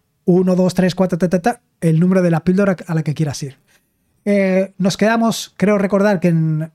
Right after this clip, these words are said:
en la píldora de funciones, ahora nos vamos a meter ya con las clases, en fin, con todo este tipo de cosas que cada vez vamos a ir ganando más, tanto en lo que es la base necesaria para poder desarrollar con Python,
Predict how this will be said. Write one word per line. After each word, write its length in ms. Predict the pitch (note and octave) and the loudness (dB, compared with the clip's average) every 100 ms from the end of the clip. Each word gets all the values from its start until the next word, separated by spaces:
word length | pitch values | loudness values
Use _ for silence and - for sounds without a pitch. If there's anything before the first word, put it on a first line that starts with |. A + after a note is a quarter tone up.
| - | -2
en 220 | E3+ D#3 | 0 0
la 120 | D#3 | 0
píldora 300 | G3 G3 F#3+ | 0 2 2
de 80 | E3+ | 2
funciones, 720 | F#3+ F3 G#3 A3 B3 A#3+ - _ - | 0 0 0 0 0 -4 -10 _ -10
ahora 280 | D3+ D#3+ E3 | -6 -2 -2
nos 120 | D#3 | -2
vamos 240 | E3+ F3+ | 0 0
a 40 | F#3 | 0
meter 260 | F3 F#3 | 0 0
ya 320 | E3 F#3+ F#3 F#3 | 2 2 2 0
con 180 | F3+ | 0
las 160 | F3+ G3 | 2 0
clases, 880 | - F#3 G3 - F#3+ G3 G3 F#3+ - - - - | 0 0 0 0 0 2 0 -2 -6 -14 -20 -4
en 80 | F#3 | 0
fin, 160 | A#3+ | 0
con 160 | F#3+ C#4 | 0 0
todo 140 | A3+ | 0
este 260 | G#3 A3 G3+ | 0 0 -2
tipo 300 | - A3 G3+ | 0 0 2
de 100 | F#3+ | 0
cosas 340 | A3+ G#3 A#3 | 0 0 -2
que 360 | - F#3 F3+ F#3+ _ _ _ - | 0 0 0 -4 _ _ _ -2
cada 240 | E3+ F3 | 2 2
vez 140 | G#3 | 2
vamos 260 | F#3 G3+ G3 | 2 0 2
a 60 | G3 | 2
ir 100 | G3 | 2
ganando 540 | F#3 F#3+ G3+ G#3+ A3+ | 2 2 2 0 -2
más, 420 | E3 F3 B3+ B3+ - - - - | 0 2 0 -2 -10 -20 -20 -6
tanto 500 | G#3+ A3 G3 E3 D#3+ | -2 0 0 -2 -2
en 520 | - F#3 F3 E3+ E3 E3 | -2 0 2 0 0 -2
lo 180 | F3 F3 | -2 -2
que 160 | F#3+ A3+ | 0 0
es 80 | |
la 140 | A3 G3+ | 0 0
base 200 | G#3 G3+ | 0 0
necesaria 520 | G#3 E3 G3 G3 D#3 | -2 0 0 0 0
para 200 | D#3 D3 | -2 -4
poder 380 | D3 D#3+ F#3+ E3 | -2 0 2 0
desarrollar 540 | D#3 - C#3+ D#3+ F3 | -2 -4 -4 -2 -2
con 180 | E3 C#3 | -4 -2
Python, 400 | F#3+ G3 A#3+ C4 | -2 0 -2 -2